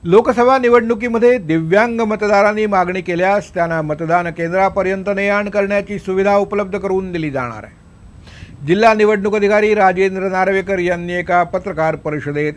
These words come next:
ही माहिती दिली. जिल्ह्यामध्ये सध्या तीन हजार आठशे त्र्याऐंशी एवढं दिव्यांग मतदार आहेत.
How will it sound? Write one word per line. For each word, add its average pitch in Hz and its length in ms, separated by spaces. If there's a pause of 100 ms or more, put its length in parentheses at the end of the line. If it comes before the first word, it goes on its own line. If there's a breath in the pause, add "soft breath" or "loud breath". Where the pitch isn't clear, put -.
ही 165 140
माहिती 123 320
दिली. 107 240 (1000 loud breath)
जिल्ह्यामध्ये 269 540
सध्या 208 420
तीन 202 240
हजार 185 260
आठशे 185 380
त्र्याऐंशी 190 640
एवढं 185 300
दिव्यांग 180 520
मतदार 139 460
आहेत. 104 140